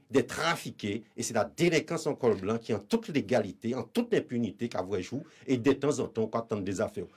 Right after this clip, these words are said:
Alors, ces juges-là qui arrivent là depuis trois ans, ils disent, hein, ils ont attaqué la délinquance en col blanc.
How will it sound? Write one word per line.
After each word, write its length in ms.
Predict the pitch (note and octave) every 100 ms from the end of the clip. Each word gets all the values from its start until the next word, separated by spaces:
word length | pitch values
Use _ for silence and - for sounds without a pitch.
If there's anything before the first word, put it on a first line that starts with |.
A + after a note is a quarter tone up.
| - _
Alors, 200 | - A2
ces 180 | G#2+ D#3+
juges-là 340 | C#3+ C3+ A#2 A2
qui 80 |
arrivent 240 | G2+ A2 G2
là 100 | F#2+
depuis 220 | F2+ -
trois 260 | F#2+ G#2 F2
ans, 40 |
ils 60 | F2+
disent, 220 | A2+ D#3
hein, 40 | B2+ _ _ _ -
ils 80 |
ont 40 | F#2
attaqué 360 | C3 B2+ G#2+
la 180 | A2+ G#2+
délinquance 400 | F#2+ A2+ G2 A#2
en 60 | A2+
col 160 | -
blanc. 240 | F#2+ D3